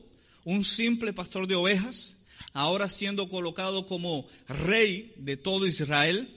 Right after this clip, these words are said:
Y en medio de todo eso, cuando David comienza a ver la forma en que Dios lo ha bendecido en su tiempo presente,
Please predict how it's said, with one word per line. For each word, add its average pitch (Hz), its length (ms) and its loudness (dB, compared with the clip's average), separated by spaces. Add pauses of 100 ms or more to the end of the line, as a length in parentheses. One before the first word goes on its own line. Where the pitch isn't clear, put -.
(640)
Y 165 120 2
en 180 100 2
medio 254 300 0
de 220 120 2
todo 240 300 2
eso, 226 380 0 (240)
cuando 170 680 -2
David 165 380 -2
comienza 233 680 2
a 165 180 -4
ver 233 160 -4
la 208 120 -2
forma 220 440 -4
en 185 80 -4
que 175 100 -4
Dios 214 200 -2
lo 196 180 -2
ha 208 80 -2
bendecido 208 840 4
en 175 80 2
su 170 160 -2
tiempo 233 380 -2
presente, 208 680 -8